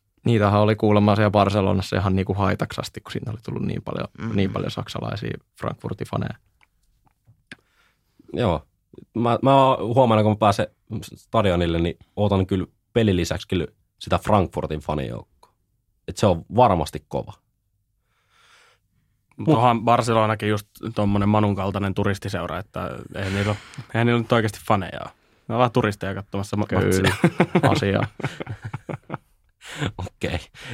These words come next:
Speaker 3: Ei heitetä enää joukkueita tai pelaajia bussi alle.
Speaker 2: <laughs> Ei, ei, ei. Eikä se ollut tässä.
Speaker 1: Joo, jos haluatte kuulla semmoisia juttuja lisää, niin tulkaa ihmeessä kuuntelemaan
Speaker 3: <laughs>
Speaker 1: Suomen Siniset podcastia.
Speaker 3: No, Suomen Siniset podcast löytyy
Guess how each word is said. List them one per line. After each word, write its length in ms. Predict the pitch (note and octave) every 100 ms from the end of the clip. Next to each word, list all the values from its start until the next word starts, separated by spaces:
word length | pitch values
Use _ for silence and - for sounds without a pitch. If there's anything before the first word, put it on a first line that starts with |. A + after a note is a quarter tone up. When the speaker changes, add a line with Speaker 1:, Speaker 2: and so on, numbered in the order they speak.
| F#2
Speaker 3:
Ei 220 | - B2+
heitetä 380 | C3+ B2 A#2+ A2+
enää 220 | - B2 A2+
joukkueita 600 | A2+ A#2 G#2+ - G2 F#2
tai 180 | F#2+ F#2
pelaajia 500 | G2+ F#2+ F2 F2+ F2+
bussi 440 | F#2 G2 - F2
alle. 300 | F2 E2+ E2+ F#2
Speaker 2:
<laughs> 0 |
Ei, 240 | A#2+ A2+
ei, 220 | G#2 G#2
ei. 100 | G#2 A#2
Eikä 300 | A2 A2+ A#2+
se 100 | A2+
ollut 200 | G#2+ A2 -
tässä. 300 | G2 F#2 - -
Speaker 1:
Joo, 240 | A2 F#2+
jos 160 | G2+ F#2+
haluatte 500 | G2+ G2+ F#2+ - G2+ - - _ _ _ _
kuulla 280 | A#2+ A2 A2
semmoisia 520 | - B2+ A2 G#2+ G#2
juttuja 320 | G#2 - G#2+
lisää, 280 | A#2+ A#2 G2+
niin 140 | G2 G#2+
tulkaa 340 | A#2 A2+ A#2
ihmeessä 440 | A#2 C3 G#2 C#3 C3+
kuuntelemaan 560 | C3 B2 F3 - G3 -
Speaker 3:
<laughs> 40 |
Speaker 1:
Suomen 340 | - F3+ F3 C3+
Siniset 680 | - D#3 D3 D#3 C#3+ - - -
podcastia. 680 | G2 - - G#2+ - - - F#2
Speaker 3:
No, 180 | G2 G2+ - - - -
Suomen 400 | F3 F#3 D#3 D3
Siniset 340 | D#3 C#3 A#2+
podcast 400 | B2+ B2 A2 A2+
löytyy 520 | B2 A2+ A2 G#2+ G#2+